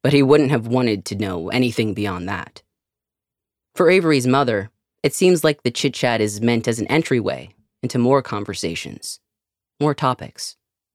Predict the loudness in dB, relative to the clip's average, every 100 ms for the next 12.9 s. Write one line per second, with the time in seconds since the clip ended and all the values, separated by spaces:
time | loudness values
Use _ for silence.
0 | _ _ _ _ _ _ _ _ _ 0
1 | 4 4 2 -2 0 2 2 0 0 0
2 | 0 -2 -2 -2 0 -2 0 -2 -2 -2
3 | -4 -8 _ _ _ -2 0 2 2 2
4 | -2 -4 0 2 0 -2 -2 0 0 0
5 | -4 -6 _ _ _ 0 2 0 -2 -2
6 | -4 -4 -4 -8 -16 -20 _ _ _ _
7 | _ _ _ _ -2 0 2 0 -2 0
8 | -2 -4 -10 -14 _ _ _ _ 0 2
9 | 4 2 2 2 0 -2 -2 0 0 0
10 | -2 -6 -4 -4 -4 -6 -2 2 2 0
11 | -2 -4 -6 -6 -2 -2 -4 -12 -10 -6
12 | -6 -6 -6 -6 -8 -6 -8 -8 -20